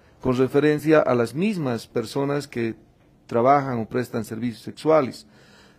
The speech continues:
Hay bastantes denuncias que han existido internamente cuando hemos ingresado de, de, de las mismas señoras que prestan servicios sobre abusos que existen dentro de esos mismos locales. Entonces, eh,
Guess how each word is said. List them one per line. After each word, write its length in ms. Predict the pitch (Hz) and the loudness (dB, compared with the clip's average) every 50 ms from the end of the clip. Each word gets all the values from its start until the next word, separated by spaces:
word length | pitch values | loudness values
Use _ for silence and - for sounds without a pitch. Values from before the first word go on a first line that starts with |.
| _ - | _ -4
Hay 100 | - 139 | 0 2
bastantes 480 | 151 160 151 - 170 170 165 - 156 127 | 2 2 2 2 0 -2 0 -2 -4 -2
denuncias 600 | 139 135 147 180 196 196 - - 135 131 131 131 | -2 -2 0 0 -2 -2 -4 -4 -4 -4 -4 -4
que 80 | - 135 | -6 -6
han 80 | 127 | -6
existido 500 | 127 123 117 - - 113 - - 139 127 131 | -4 -6 -6 -8 -14 -12 -6 -6 -4 -4 -4
internamente 840 | 127 120 - 127 123 123 120 113 113 113 113 110 - - 139 139 | -4 -2 -2 -2 -2 -2 -2 -2 0 -2 -2 -2 -2 -4 -4 -4
cuando 260 | 135 - 110 110 113 | -4 -6 -6 -6 -4
hemos 200 | 113 120 123 117 | -6 -6 -8 -8
ingresado 640 | 123 123 117 117 117 - 127 113 113 117 127 120 - - | -8 -8 -6 -6 -6 -4 -2 -2 -2 -2 -4 -6 -10 -10
de, 120 | - 113 107 | -8 -8 -8
de, 180 | - 113 117 | -6 -6 -8
de 180 | - - - 113 | -8 -8 -10 -10
las 220 | 107 110 104 104 | -8 -8 -10 -8
mismas 480 | 120 151 180 180 151 120 113 - - _ _ _ _ _ | -6 -6 -6 -6 -6 -8 -10 -10 -14 _ _ _ _ _
señoras 360 | - - 120 127 127 123 120 | -12 -6 -2 -2 -2 -2 -4
que 100 | - - | -6 -10
prestan 340 | 98 - 123 117 - 120 120 | -6 -6 -6 -4 -4 -6 -6
servicios 600 | - - 127 123 131 123 113 131 147 147 147 - - - - - - - _ | -4 -4 -4 -4 -4 -4 -4 -2 -4 -4 -4 -8 -20 -20 -20 -20 -20 -20 _
sobre 440 | - - - 165 160 170 180 175 - | -6 2 2 4 4 4 4 2 2
abusos 480 | - 127 127 131 190 214 196 - 139 131 | 0 -2 -2 -2 -2 -4 -4 -6 -8 -8
que 120 | - 131 | -6 -8
existen 520 | 120 - - 143 143 - - 151 147 147 139 | -8 -6 -8 -10 -8 -4 -4 -4 -4 -4 -2
dentro 320 | - 143 170 170 - 123 123 | -2 -2 -2 -2 -4 -4 -4
de 100 | 127 120 | -4 -4
esos 200 | - 123 110 104 | -6 -10 -12 -10
mismos 320 | 117 123 104 110 117 107 | -8 -8 -8 -8 -8 -8
locales. 560 | 120 123 - 196 196 170 123 113 - - - _ _ _ - - - - _ | -8 -4 2 4 4 4 2 0 -8 -14 -20 _ _ _ -20 -20 -20 -20 _
Entonces, 540 | _ - 156 165 160 170 170 170 160 - - - - - _ - _ _ _ _ - | _ -4 -4 -2 0 0 0 0 0 -2 -10 -16 -20 -20 _ -20 _ _ _ _ 0
eh, 400 | 135 143 147 143 143 143 143 - | 4 4 6 6 4 4 0 -2